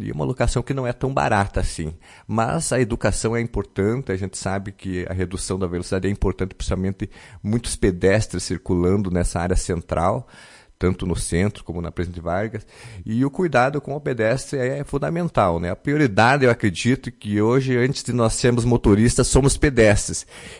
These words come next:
e temos que ter atenção nas faixas. Não adianta somente pintarmos as faixas se os condutores não respeitam também, né? Tem que respeitar a velocidade, a velocidade máxima, que é quarenta por hora.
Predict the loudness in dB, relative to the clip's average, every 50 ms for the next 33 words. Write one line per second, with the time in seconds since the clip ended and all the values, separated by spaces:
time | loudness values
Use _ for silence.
0 | -4 -2 -2 0 0 2 4 4 4 2 0 -2 -4 -4 0 0 0 2 0 -2
1 | -2 -2 -2 -2 -2 0 0 2 2 0 0 0 0 0 0 2 2 2 0 -2
2 | -2 -2 -2 0 0 0 0 2 2 0 2 0 -2 -2 0 0 2 2 2 0
3 | -2 -2 -2 -2 -2 0 2 2 2 2 2 2 2 0 0 2 2 2 2 2
4 | 0 -2 -6 -8 -12 -16 -20 -20 -20 -14 -8 -4 -2 2 4 6 6 6 4 4
5 | 4 4 4 2 2 4 6 6 6 6 6 6 4 4 6 4 4 2 0 0
6 | 0 2 2 4 4 2 0 -2 -2 -2 0 2 2 2 2 2 0 -2 -4 -2
7 | 0 0 0 0 0 -2 -2 -2 -2 -2 -2 -4 -2 0 2 2 2 2 2 0
8 | 0 -2 -2 0 0 2 2 0 -2 -4 -8 -12 -16 -20 -20 -16 -10 -6 -4 -2
9 | -2 -2 -2 0 2 2 4 4 4 4 4 4 4 4 2 -2 -4 -4 -4 -2
10 | 0 2 4 6 6 4 4 4 2 0 2 4 4 6 6 6 6 4 0 -4